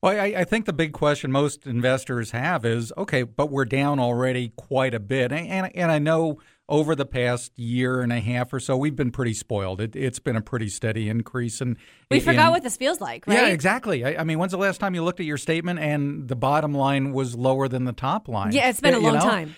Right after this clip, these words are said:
Speaker 1: Yeah, exactly. So I, I think investors just in, in, in general would love to know, how bad is this?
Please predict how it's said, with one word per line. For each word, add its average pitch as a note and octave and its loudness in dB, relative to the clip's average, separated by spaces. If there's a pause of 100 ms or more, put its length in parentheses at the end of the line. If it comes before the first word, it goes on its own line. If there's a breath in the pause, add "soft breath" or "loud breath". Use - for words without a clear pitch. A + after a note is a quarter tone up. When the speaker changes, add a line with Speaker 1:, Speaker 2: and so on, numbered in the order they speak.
Speaker 1:
Yeah, G#3+ 4
exactly. D3 -2
So E3 2
I, E3 -2
I D3+ -4
think C4+ -8 (100)
investors E3+ 0 (100)
just E3+ -4
in, D#3 -2
in, C#3 -2 (300 loud breath)
in C#3+ 2
general C#3 0
would B2 -2
love C3+ 0
to C#3 -4
know, C3 0
how D3+ -2
bad E3 0
is B2 -4
this? C#3+ -4